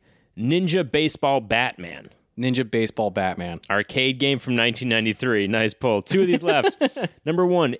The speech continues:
Speaker 1: Infinite Undiscovery. Unending Nothing.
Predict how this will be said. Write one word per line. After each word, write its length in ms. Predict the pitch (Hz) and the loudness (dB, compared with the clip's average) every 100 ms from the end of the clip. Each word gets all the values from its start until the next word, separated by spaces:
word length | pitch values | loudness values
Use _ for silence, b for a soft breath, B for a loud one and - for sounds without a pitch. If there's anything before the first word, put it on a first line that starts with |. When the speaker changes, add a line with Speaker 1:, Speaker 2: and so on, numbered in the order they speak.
| - | -2
Speaker 1:
Infinite 460 | 185 190 190 180 151 | -2 0 0 0 0
Undiscovery. 840 | 165 160 - 175 147 117 92 73 _ _ _ _ - | 0 0 0 0 2 2 0 -2 _ _ _ _ -2
Unending 680 | 170 185 - 180 190 180 170 | 0 0 -2 -2 0 2 2
Nothing. 480 | 160 160 117 82 | 2 2 -2 -4